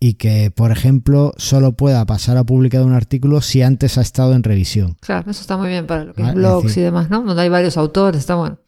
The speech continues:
Speaker 1: para revistas es perfecto,
Speaker 2: Claro, sí,
Speaker 1: donde
Speaker 2: sí.
Speaker 1: se hace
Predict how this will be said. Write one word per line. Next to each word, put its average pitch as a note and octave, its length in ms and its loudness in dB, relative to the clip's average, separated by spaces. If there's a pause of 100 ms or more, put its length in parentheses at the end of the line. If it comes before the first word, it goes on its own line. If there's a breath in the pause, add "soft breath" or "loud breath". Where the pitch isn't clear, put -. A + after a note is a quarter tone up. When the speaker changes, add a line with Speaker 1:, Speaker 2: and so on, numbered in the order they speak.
(120)
Speaker 1:
para A2+ 300 0
revistas A#2+ 680 0
es A3 160 2
perfecto, - 500 -4
Speaker 2:
Claro, D#3+ 300 0 (100)
sí, - 80 -6
Speaker 1:
donde G#3 240 2
Speaker 2:
sí. G#3 260 2 (320)
Speaker 1:
se A#2 320 -2
hace A#2 460 0